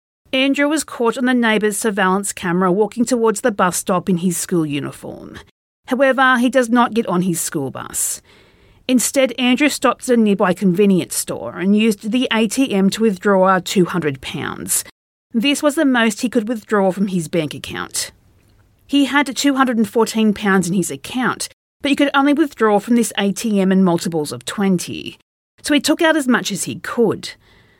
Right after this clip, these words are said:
The neighbour's surveillance camera caught him returning home soon after. After this, Andrew changed out of his uniform,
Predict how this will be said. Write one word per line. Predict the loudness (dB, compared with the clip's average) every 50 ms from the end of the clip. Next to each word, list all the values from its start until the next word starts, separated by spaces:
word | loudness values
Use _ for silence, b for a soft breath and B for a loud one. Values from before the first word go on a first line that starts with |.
| b b b b b
The | -2 2
neighbour's | 2 4 2 2 2 2 0 2
surveillance | 2 2 2 4 2 2 0 -2 -6
camera | -6 -2 2 2 4 4 2
caught | 0 0 0 0 0 2
him | 2 2 2
returning | 2 0 -2 -2 0 2 2 2 2
home | 0 0 0 2 2 0
soon | 0 0 -2 -4 -4 -4
after. | -6 -8 -8 -10 -12 -14 -14 -12 -12 -12 -12 -14 -16 -16 _ _ _ _ _ _ _ _ _ _ _ _ _ _ _ _ _ _ _ _ _ _ _ _ -6 -2
After | 0 2 2 2 2 2 0
this, | 2 4 2 2 2 0 0
Andrew | 0 2 4 4 4 2 2
changed | 0 0 -2 0 2 2 2 2
out | 0 0 0
of | 0 -2
his | -2 -2 -2 -2 0
uniform, | 0 0 0 -2 -4 -6 -8 -12 -12 -10 -12 -12 -14